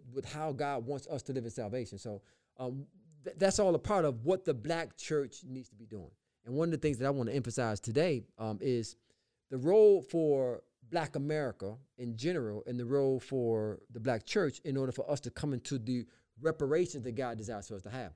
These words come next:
what we need to be doing. One of the, uh, the Lord spoke to me out of Psalm one thirty-three, and I wanna read Psalm one thirty-three. It talks about, uh, the Song of Degrees of David. "Behold, how good and how pleasant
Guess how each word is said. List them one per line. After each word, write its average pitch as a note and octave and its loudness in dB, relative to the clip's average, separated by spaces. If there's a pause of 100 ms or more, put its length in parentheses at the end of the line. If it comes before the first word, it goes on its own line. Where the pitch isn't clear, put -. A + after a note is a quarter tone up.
(240)
what C#3+ -6
we D3 0
need C3 -2
to A2 -6
be A2 -6
doing. A2 -4 (300)
One C3+ 0
of B2 -2
the, A#2+ -4 (340)
uh, B2 2
the B2 0
Lord C#3+ 6
spoke D3+ 0
to C3+ -4
me C#3 0
out A#2+ 0
of A2 -4
Psalm C3+ -2
one C3 -4
thirty-three, A#2+ -4
and B2 0
I B2+ 2
wanna A#2 2
read C3 6
Psalm B2 2
one A#2+ 2
thirty-three. A#2+ 2
It B2 0
talks B2+ 0
about, A#2 0 (440)
uh, A#2+ 0
the A#2 -4
Song D#3 0
of B2 0
Degrees B2+ 0
of A2 -4
David. C3+ 0
"Behold, B2 0
how C3 -4 (100)
good E3 2
and C3 -8
how A#2 0
pleasant C#3 -2